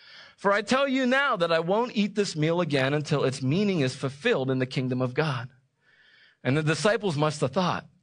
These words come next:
"Jesus has said some crazy stuff in his <laughs> life." Like, the, he's, they've said so much stuff that they don't even know, they don't even understand, but, like, this is weird.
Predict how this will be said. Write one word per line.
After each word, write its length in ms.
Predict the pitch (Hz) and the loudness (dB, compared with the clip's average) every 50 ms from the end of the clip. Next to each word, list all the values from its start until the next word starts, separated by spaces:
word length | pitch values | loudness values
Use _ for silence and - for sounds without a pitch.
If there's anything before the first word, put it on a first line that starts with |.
| _ _ _ _ _ _ _ _ _ _ _ _ _ _ _ - | _ _ _ _ _ _ _ _ _ _ _ _ _ _ _ -6
"Jesus 460 | - 147 190 247 277 254 202 170 - | -2 0 2 2 2 0 -2 -2 0
has 180 | 143 120 113 | -2 -2 -2
said 360 | - - - 208 190 175 139 127 | -4 -4 -2 0 0 0 -2 -4
some 200 | - - 113 104 | -4 -4 -6 -6
crazy 580 | 104 - - - 180 180 170 175 156 135 143 | -8 -12 -10 -4 -2 0 0 0 0 -2 -2
stuff 420 | 117 - - - 147 117 107 - 120 | -4 -4 0 0 0 0 0 -4 -6
in 100 | 110 104 | -4 -4
his 280 | 127 113 95 107 101 | -4 -4 -4 -2 -2
<laughs> 0 | |
life." 420 | - - - 127 - - - - - _ - - - - - - - - - - - | -2 0 -2 -4 -6 -8 -12 -12 -20 _ -20 -20 -20 -20 -20 -20 -20 -20 -10 0 0
Like, 180 | 151 165 160 | 0 0 2
the, 80 | 214 185 | 0 2
he's, 300 | 151 277 349 311 220 - | 2 2 0 0 -2 -4
they've 320 | - - 214 247 262 208 | -2 0 0 0 0 0
said 260 | - 247 185 170 160 | 0 2 2 0 0
so 260 | - - - 247 262 269 | -4 0 0 0 2 2
much 200 | 269 262 - - | 0 0 0 -2
stuff 340 | - - 262 226 208 202 | 0 2 2 2 2 0
that 120 | - 185 190 | 0 2 2
they 80 | 214 | 2
don't 200 | 196 247 262 262 | 2 2 2 2
even 300 | 247 233 196 160 143 139 | 0 0 0 0 2 2
know, 260 | 165 220 240 226 196 170 | 2 2 2 2 2 2
they 140 | 165 180 | 2 2
don't 180 | 220 247 254 247 | 2 2 2 0
even 180 | 247 214 220 214 | 0 0 2 0
understand, 640 | 214 220 190 180 - - - 214 220 214 196 165 | 2 0 0 -2 0 0 0 2 2 2 0 0
but, 140 | 143 151 160 | 0 0 2
like, 180 | 156 143 143 127 - - - - - - _ _ _ _ _ _ _ _ _ _ _ _ _ _ _ _ _ _ _ - - | 2 0 0 -4 -8 -14 -20 -20 -20 -20 _ _ _ _ _ _ _ _ _ _ _ _ _ _ _ _ _ _ _ -4 -2
this 220 | 262 427 - - | -2 0 0 0
is 180 | 208 156 135 - | 0 0 0 -2
weird. 580 | 110 - 254 320 370 403 359 269 160 107 98 | -2 0 0 2 2 2 0 0 -2 -2 -4